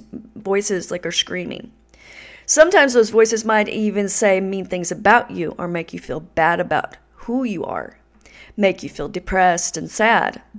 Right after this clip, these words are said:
But we have to remember the, uh, the negative thoughts that come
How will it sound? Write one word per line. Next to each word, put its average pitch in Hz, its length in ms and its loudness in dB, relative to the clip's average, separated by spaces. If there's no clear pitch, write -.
But 226 140 4
we 226 100 -2
have 220 140 0
to 214 100 -4
remember 214 220 -4
the, - 200 -4
uh, 220 100 4
the 202 180 -6
negative 220 500 -2
thoughts 226 320 2
that - 240 -4
come 262 720 -6